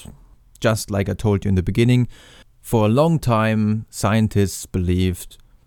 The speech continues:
stress is negative. But today, new research tells us that stress can also be helpful. It can be energizing. It makes you more vigilant.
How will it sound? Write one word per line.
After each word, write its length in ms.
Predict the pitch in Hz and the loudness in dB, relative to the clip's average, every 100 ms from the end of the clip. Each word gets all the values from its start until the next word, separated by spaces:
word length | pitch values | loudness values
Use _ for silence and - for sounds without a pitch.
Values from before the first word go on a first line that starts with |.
| _ | _
stress 720 | - - - 123 117 120 - | -14 -12 -4 0 2 0 -4
is 360 | - 104 - 92 | -4 -4 -4 -6
negative. 760 | 92 101 92 78 71 - - - _ _ _ _ _ _ _ _ _ _ _ _ | -2 -2 -2 -6 -12 -14 -20 -20 _ _ _ _ _ _ _ _ _ _ _ _
But 220 | 120 117 - | 2 2 0
today, 680 | - 127 98 180 147 98 | -6 -4 2 4 4 2
new 300 | 95 123 190 | 2 4 4
research 800 | 170 156 - 117 95 92 - - _ - | 4 2 0 -2 -2 -4 -10 -16 _ 0
tells 400 | 143 156 139 - | 4 4 2 0
us 400 | 92 104 - - - - - | -2 -2 -4 -16 -20 -16 -4
that 180 | 104 - | -4 -4
stress 540 | - - 127 135 - | -8 0 0 0 -4
can 220 | - 107 | -6 -6
also 380 | - 107 113 123 | -2 -2 -2 -4
be 200 | 110 117 | -2 -4
helpful. 600 | 107 143 160 - - 92 | -2 -2 -2 -4 -8 -6
It 160 | 101 - | -6 0
can 220 | 123 127 | 0 2
be 180 | 135 - | 0 0
energizing. 840 | 156 160 113 104 - 90 - - - _ - | 0 0 -2 -6 -10 -12 -14 -18 -20 _ -8
It 140 | 107 113 | -2 2
makes 320 | 127 131 - | 2 0 -2
you 80 | 139 | 0
more 280 | 135 139 131 | 2 2 4
vigilant. 760 | 135 175 - 101 87 73 - | 4 4 2 -6 -6 -10 -16